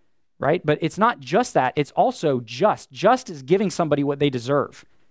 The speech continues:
The victim deserves certain things. Their family deserves certain things. The murderer deserves certain things.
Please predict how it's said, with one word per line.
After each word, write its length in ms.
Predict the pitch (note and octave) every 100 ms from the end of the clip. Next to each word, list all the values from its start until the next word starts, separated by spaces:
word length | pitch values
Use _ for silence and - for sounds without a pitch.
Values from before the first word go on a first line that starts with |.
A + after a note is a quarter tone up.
| _ _ _ _ _ _ _ _ -
The 80 |
victim 580 | C#3 E3 - F#3+ C#3+ F3 - _ _ _ _ _ -
deserves 440 | D3 C3+ A3 G#3+
certain 240 | - F#3+ D#3
things. 180 | G#3+
Their 140 | C#3+ F#3
family 260 | A3+ G3+
deserves 460 | D3+ D3 C3 G#3 F#3+
certain 260 | - - D#3+
things. 500 | G#3+ C#3+ - - - _ _ _ _ _ _ _ _ _ _ _ _ _ _
The 220 | C#3 D3+
murderer 460 | D3 F#3+ C4 E3+ D#3
deserves 600 | C3 D#3+ C#3 A3+ G3+ D#3
certain 280 | - F#3+ D#3+
things. 440 | A3 C#3+ - -